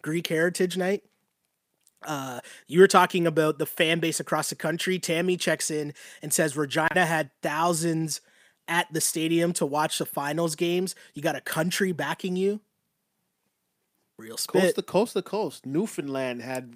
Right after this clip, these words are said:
Speaker 2: had rap, had, uh, Jurassic Parks popping up
Speaker 1: And you know what?
Speaker 2: everywhere.
Speaker 1: There's gonna be a brand that realizes that it doesn't matter that you're playing in Toronto, and it might actually be better because I feel like we know that we were seeing mad people walking around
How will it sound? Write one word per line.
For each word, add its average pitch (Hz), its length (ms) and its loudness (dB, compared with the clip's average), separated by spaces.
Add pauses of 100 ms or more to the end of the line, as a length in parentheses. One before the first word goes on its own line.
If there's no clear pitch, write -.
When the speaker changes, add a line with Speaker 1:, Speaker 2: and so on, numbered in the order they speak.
Speaker 2:
had 131 260 -8
rap, 139 260 -4 (160)
had, 131 220 -8
uh, 123 140 -6
Jurassic 131 540 -6
Parks 147 280 -4
popping 110 440 -14
up 101 100 -20 (240)
Speaker 1:
And 170 100 -4
you 180 60 2
know 247 80 4
what? 254 120 8
Speaker 2:
everywhere. 147 500 -6
Speaker 1:
There's 202 160 8
gonna 285 160 4
be 254 180 2
a 202 80 8
brand 151 760 0
that 143 260 -2
realizes 175 880 0 (640)
that 156 220 2
it 156 100 0
doesn't 160 240 4
matter 156 240 4
that 147 100 0
you're 147 100 -2
playing 147 220 -4
in 143 120 -4
Toronto, 143 420 0
and 160 120 -4
it 151 60 -2
might 170 180 4
actually 208 280 2
be 165 140 -4
better 113 440 -10 (320)
because 151 200 -6
I 208 120 6
feel 254 280 4
like 202 360 2 (440)
we 190 280 2
know 175 200 8
that 165 160 4
we 160 140 0
were 254 80 8
seeing 214 260 4
mad 175 220 4
people 180 240 2
walking 170 380 2
around 151 500 2